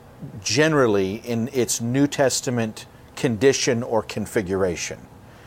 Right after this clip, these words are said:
And that is to say, what Peter predicted when he said that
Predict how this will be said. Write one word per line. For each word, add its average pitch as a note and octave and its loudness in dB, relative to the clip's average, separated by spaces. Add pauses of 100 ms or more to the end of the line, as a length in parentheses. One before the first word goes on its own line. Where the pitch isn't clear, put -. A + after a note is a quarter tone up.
(420)
And G#2+ -2
that C#3 4
is C3+ 2
to A#2+ -4
say, A#2 6
what A#2 2
Peter E3+ 4
predicted G2+ 2 (1200)
when A#2+ 0
he B2 0
said B2 4
that A2 4